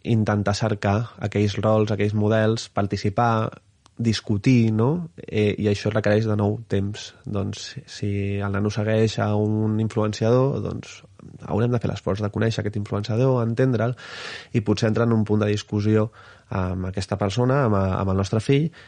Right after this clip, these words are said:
i veure si, eh, si és correcte o no els valors que té, si ha identificat els valors que té, perquè molts cops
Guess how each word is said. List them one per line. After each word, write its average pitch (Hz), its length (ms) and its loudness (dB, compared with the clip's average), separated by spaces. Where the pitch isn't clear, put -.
i 117 80 2
veure 107 320 6
si, 117 260 2
eh, - 840 -12
si - 200 -6
és 104 140 -6
correcte 107 400 -4
o 104 60 -2
no 104 80 -2
els 110 120 -6
valors 107 200 -8
que 110 100 -4
té, 123 120 -4
si - 160 -6
ha - 20 0
identificat 113 520 -2
els 104 120 -2
valors 95 200 -4
que - 120 -8
té, 147 80 -2
perquè 107 200 -4
molts 151 200 0
cops - 380 -2